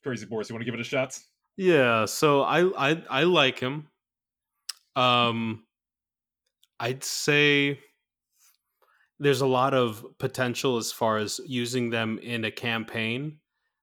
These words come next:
Speaker 2: Um, there's a lot of quests you can go, even, like, maybe a Grey Render attaches to your party and you have to break up with the Grey Render.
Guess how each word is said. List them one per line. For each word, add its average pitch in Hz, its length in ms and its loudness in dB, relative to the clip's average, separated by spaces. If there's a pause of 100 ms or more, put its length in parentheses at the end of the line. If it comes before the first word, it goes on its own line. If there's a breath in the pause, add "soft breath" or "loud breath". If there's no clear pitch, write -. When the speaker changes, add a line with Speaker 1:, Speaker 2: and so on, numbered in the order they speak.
(140)
Speaker 2:
Um, 104 580 -2 (220)
there's 120 200 -8
a 120 40 -6
lot 117 160 0
of 113 80 -6
quests - 380 -6
you 123 60 -10
can 135 160 -4
go, 131 260 0
even, 117 320 -4
like, 101 260 -6 (300)
maybe 117 240 -2
a 113 60 0
Grey 117 240 -2
Render 117 360 -2
attaches 113 480 -4
to 131 120 -6
your 127 120 -2
party 131 520 2
and 110 160 -4
you 104 80 -2
have 113 160 -2
to 123 80 -2
break 117 360 -2
up 160 200 6
with 156 100 0
the 147 100 2
Grey 135 280 6
Render. 101 460 0